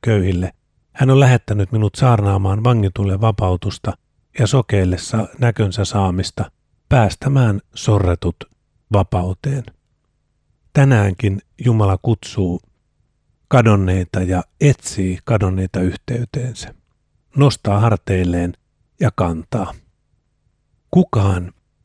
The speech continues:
meistä ei etsisi Jumalaa, jos ei hän ensiksi vetäisi meitä. Eli jos koet tänään, että Jumala kutsuu ja vetää sinua, niin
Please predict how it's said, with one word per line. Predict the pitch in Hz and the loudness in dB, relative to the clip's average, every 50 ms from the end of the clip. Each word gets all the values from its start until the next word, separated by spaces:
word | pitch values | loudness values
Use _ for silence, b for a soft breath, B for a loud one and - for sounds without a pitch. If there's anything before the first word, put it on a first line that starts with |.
| _ _ - | _ _ -2
meistä | 113 110 110 107 92 - - 117 | 0 2 2 2 2 0 0 0
ei | 110 113 117 127 | 2 4 6 4
etsisi | 139 131 - - - 98 85 95 98 92 - - _ _ | 4 2 2 -2 -2 -2 0 0 -2 -4 -4 -8 _ _
Jumalaa, | - 110 131 123 113 101 95 92 90 95 | -2 0 2 2 4 2 2 2 2 2
jos | 101 98 95 - - | 2 0 0 0 0
ei | 113 110 104 | 2 2 4
hän | 107 120 120 107 104 98 - - | 4 4 2 2 0 -2 -4 -2
ensiksi | 117 110 101 92 113 - - - 120 | 0 0 0 0 -4 -6 -4 -2 0
vetäisi | 117 127 120 - - 92 90 85 85 - 101 87 - _ _ _ _ _ _ _ - | 2 2 2 2 0 -2 -2 -2 -4 -6 -8 -10 -12 _ _ _ _ _ _ _ -6
meitä. | 117 95 87 85 80 78 - - - - - _ _ _ _ _ _ _ _ _ _ _ _ _ _ _ _ _ _ _ _ - | -4 -4 -4 -4 -6 -8 -12 -14 -14 -14 -16 _ _ _ _ _ _ _ _ _ _ _ _ _ _ _ _ _ _ _ _ 2
Eli | 139 135 143 | 4 6 6
jos | 147 156 139 - - | 6 6 4 4 2
koet | - 170 160 131 107 - - | 4 4 6 4 4 2 0
tänään, | 131 127 123 110 101 98 90 90 - _ _ _ _ _ _ _ _ _ - | 0 2 4 4 4 2 2 0 -4 _ _ _ _ _ _ _ _ _ -12
että | - - 139 | -4 0 2
Jumala | 127 143 160 160 131 110 98 92 92 92 - - _ _ _ _ _ _ _ _ - | 4 4 4 4 4 4 4 4 2 0 -2 -4 _ _ _ _ _ _ _ _ 0
kutsuu | 165 165 147 - - - - 107 98 95 101 - | 0 0 0 0 -6 -6 -4 -2 0 0 -2 0
ja | - 110 | 0 0
vetää | 113 131 131 - - 90 87 87 | 2 2 2 2 0 -2 -2 -2
sinua, | 87 - - 95 90 92 90 90 90 | -2 -2 -2 -2 0 0 0 0 0
niin | 92 92 92 92 92 92 | 0 0 0 0 -2 -4